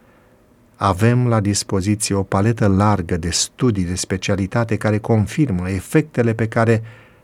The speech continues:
actele repetate de compasiune le au asupra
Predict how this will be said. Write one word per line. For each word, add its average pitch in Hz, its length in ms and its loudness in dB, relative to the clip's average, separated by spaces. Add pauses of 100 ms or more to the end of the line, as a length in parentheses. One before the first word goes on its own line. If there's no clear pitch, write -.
(180)
actele 120 640 0
repetate 98 560 0
de 90 100 0
compasiune 90 760 0
le 87 220 0
au 131 440 2 (360)
asupra 95 720 -4